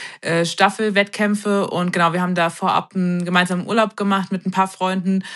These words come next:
und sind dann noch zusammen ins Trainingslager. Deswegen Urlaub, äh, kennen wir auch schon zusammen, macht auch immer viel Spaß.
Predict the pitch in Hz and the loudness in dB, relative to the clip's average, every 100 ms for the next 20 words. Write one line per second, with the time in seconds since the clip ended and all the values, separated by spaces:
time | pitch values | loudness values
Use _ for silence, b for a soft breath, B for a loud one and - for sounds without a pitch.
0 | B - 175 180 180 175 175 180 - 180 | B -4 -2 0 0 2 2 0 -2 0
1 | 175 170 - 196 196 202 190 185 180 175 | 0 -2 -2 0 0 0 0 0 0 -2
2 | 170 175 175 170 - 202 196 190 - B | -4 -2 0 -2 -2 0 0 -2 -10 B
3 | B - 175 170 170 196 190 - 240 240 | B -6 -2 -2 0 -2 2 2 2 -2
4 | 208 196 190 175 180 185 190 190 185 202 | 0 0 2 0 0 -2 0 0 0 -4
5 | - 175 180 190 | -2 0 0 0